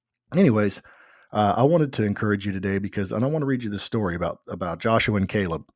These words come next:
And, you know, when Moses sent them into the land to spy out the land, and I wanna read here from Numbers thirteen.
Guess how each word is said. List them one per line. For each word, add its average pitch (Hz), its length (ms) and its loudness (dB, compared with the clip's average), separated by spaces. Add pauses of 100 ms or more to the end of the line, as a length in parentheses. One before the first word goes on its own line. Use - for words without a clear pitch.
(120)
And, 101 120 2
you 101 60 2
know, 101 160 0
when 92 240 -2
Moses 110 320 0
sent 107 220 0
them 107 120 0
into 101 160 0
the 101 120 -4
land 98 320 0
to - 40 -8
spy 92 300 -2
out 90 140 -4
the 90 80 -6
land, 90 280 -2
and 90 80 -4
I 98 40 -2
wanna 147 180 -2
read 104 220 -4
here 98 100 -4
from 90 180 -4
Numbers 95 380 -2
thirteen. 95 560 -6